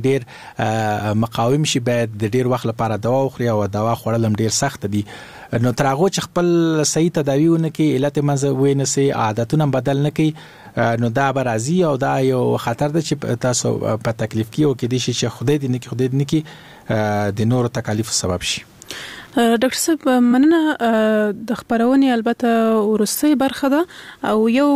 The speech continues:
Speaker 2: وروستی اوریدونکی اخلو، بیا به، آه، خپرونه هم پای ته ورسو. آه، زو، آه، چې کوم اوریدونکی دی، مهرباني وکړئ.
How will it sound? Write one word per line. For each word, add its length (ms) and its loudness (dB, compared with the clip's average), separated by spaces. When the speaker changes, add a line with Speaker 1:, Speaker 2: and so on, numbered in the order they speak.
Speaker 2:
وروستی 300 0
اوریدونکی 420 2
اخلو، 380 2
بیا 160 2
به، 500 2
آه، 280 2
خپرونه 440 0
هم 200 2
پای 140 0
ته 100 2
ورسو. 320 4
آه، 640 -4
زو، 220 2
آه، 320 2
چې 80 -4
کوم 220 2
اوریدونکی 460 2
دی، 160 4
مهرباني 360 4
وکړئ. 320 2